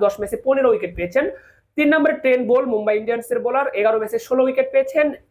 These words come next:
দুই নম্বরে প্রাসিদ কৃষ্ণা গুজরাট টাইটান্সের বোলার, নয় ম্যাচে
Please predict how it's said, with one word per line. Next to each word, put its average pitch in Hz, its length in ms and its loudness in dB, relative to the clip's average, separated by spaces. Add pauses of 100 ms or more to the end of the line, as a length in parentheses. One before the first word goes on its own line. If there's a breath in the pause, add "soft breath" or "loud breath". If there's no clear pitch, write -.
(120)
দুই 247 160 0
নম্বরে 240 280 0
প্রাসিদ 202 260 -2 (100)
কৃষ্ণা 247 320 -2 (400)
গুজরাট 233 320 2
টাইটান্সের 220 440 2
বোলার, 262 200 2 (100)
নয় 196 160 2
ম্যাচে 202 200 -4